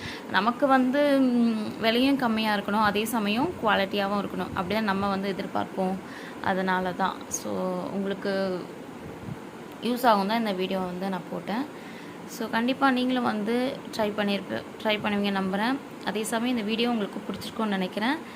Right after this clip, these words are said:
உங்களுக்கு யூஸ்ஃபுல்லாவும் இருந்திருக்கும்னு நினைக்கிறேன். இதனுடைய ருப்பீஸ்லாம் வந்து நான் வந்து வீடியோக்கு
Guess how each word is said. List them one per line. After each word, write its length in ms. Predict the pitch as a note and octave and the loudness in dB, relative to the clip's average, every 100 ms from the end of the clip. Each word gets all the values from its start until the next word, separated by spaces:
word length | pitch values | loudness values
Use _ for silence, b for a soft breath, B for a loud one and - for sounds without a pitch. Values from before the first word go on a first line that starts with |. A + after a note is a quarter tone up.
| B B B - | B B B -6
உங்களுக்கு 300 | G#3+ G#3+ G3 | -2 0 0
யூஸ்ஃபுல்லாவும் 580 | A#3 - A#3+ A#3+ A#3 A3 | -2 -2 2 4 4 4
இருந்திருக்கும்னு 480 | G#3 G3+ G3 G#3+ G3+ | 2 2 0 0 0
நினைக்கிறேன். 600 | F#3 F#3 F#3+ G#3+ D4 - - - - - - - - - - - - - | 0 0 0 2 0 -6 -12 -14 -14 -14 -12 -12 -12 -12 -14 -12 -10 -2
இதனுடைய 540 | A3+ A#3+ A3+ A3 G#3+ | 6 6 8 6 6
ருப்பீஸ்லாம் 500 | G#3+ A#3+ A3 - C#4 B3+ | 4 2 0 4 6 6
வந்து 120 | A#3+ | 6
நான் 160 | A#3+ G#3+ | 4 4
வந்து 140 | G3+ A3+ | 4 2
வீடியோக்கு 320 | G#3+ G3+ | 2 0